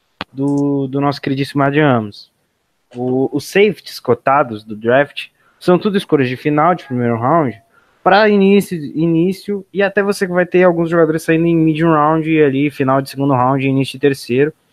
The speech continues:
Então, até lá tem muita água pra rolar.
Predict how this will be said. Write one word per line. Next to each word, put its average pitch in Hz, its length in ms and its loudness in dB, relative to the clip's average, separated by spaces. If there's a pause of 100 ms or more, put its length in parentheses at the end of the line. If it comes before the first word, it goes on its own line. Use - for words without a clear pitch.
(340)
Então, 160 720 2
até 190 580 2
lá 147 240 4
tem 175 200 -4
muita 208 680 2
água 175 280 2
pra 175 180 0
rolar. 170 340 2